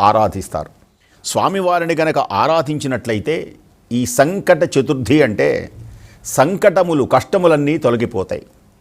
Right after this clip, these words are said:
ఒకానొక సమయమున చంద్రునికి కష్టం కలిగినప్పుడు చంద్రుని యొక్క కష్టాన్ని పోగొట్టినటువంటి వాడు కూడా ఇతడే.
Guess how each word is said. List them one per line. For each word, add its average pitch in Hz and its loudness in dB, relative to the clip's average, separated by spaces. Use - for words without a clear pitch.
ఒకానొక 180 2
సమయమున 160 0
చంద్రునికి 180 0
కష్టం 160 2
కలిగినప్పుడు 135 -2
చంద్రుని 165 -4
యొక్క 165 -4
కష్టాన్ని 160 0
పోగొట్టినటువంటి 143 -2
వాడు 131 2
కూడా 127 -2
ఇతడే. 104 -4